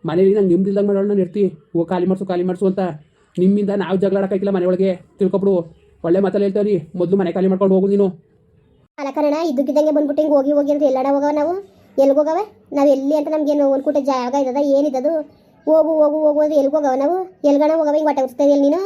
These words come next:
Speaker 1: ಎಲ್ಲಾರು ಹೋಗು, ಹೋಗ್ ನಿನ್ ಮಗನ ಮನೆಗೆ ದೊಡ್ಡದಾಗ ಮನೆ ಕಟ್ಟೋನಲ್ಲ, ಹೋಗು.
Speaker 2: ಆ ಮಗನಣ್ಣ, ಯಾ ಮಗ? ನನ್ ತಂಗಿ ಪರಿಸ್ಥಿತಿ ಹಿಂಗಾಯ್ತು, ನಮ್ಮ ಅಪ್ಪನ ಪರಿಸ್ಥಿತಿ ಹಂಗಾಗದೆ, ನಮ್ಮ ಅವ್ವ ಹುಷಾರ್ ತಪ್ಪೋಳೆ.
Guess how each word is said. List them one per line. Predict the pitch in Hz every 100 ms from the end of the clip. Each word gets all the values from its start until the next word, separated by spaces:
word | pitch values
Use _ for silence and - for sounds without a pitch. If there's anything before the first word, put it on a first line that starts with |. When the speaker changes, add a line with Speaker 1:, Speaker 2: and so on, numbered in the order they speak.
| 415 - _ _ _ _ _ -
Speaker 1:
ಎಲ್ಲಾರು | 165 220 226 240
ಹೋಗು, | 240 240
ಹೋಗ್ | 247
ನಿನ್ | 247 240
ಮಗನ | 214
ಮನೆಗೆ | 233 233 226
ದೊಡ್ಡದಾಗ | 202 190
ಮನೆ | 226 202
ಕಟ್ಟೋನಲ್ಲ, | 202 226 226 277 277 262 _ _ _
ಹೋಗು. | 185 226 302 285 -
Speaker 2:
ಆ | 311
ಮಗನಣ್ಣ, | 311 311 330 330 320 294 285 302
ಯಾ | 302 294
ಮಗ? | 311 285 277 285 _ _ -
ನನ್ | 311
ತಂಗಿ | 320 330
ಪರಿಸ್ಥಿತಿ | 294 294 285 285
ಹಿಂಗಾಯ್ತು, | 294 262 262 277
ನಮ್ಮ | 269 262
ಅಪ್ಪನ | 262 269 269
ಪರಿಸ್ಥಿತಿ | 277 277 254
ಹಂಗಾಗದೆ, | 254 247 262
ನಮ್ಮ | 262 262
ಅವ್ವ | 285
ಹುಷಾರ್ | 262 269 277
ತಪ್ಪೋಳೆ. | 285 302 302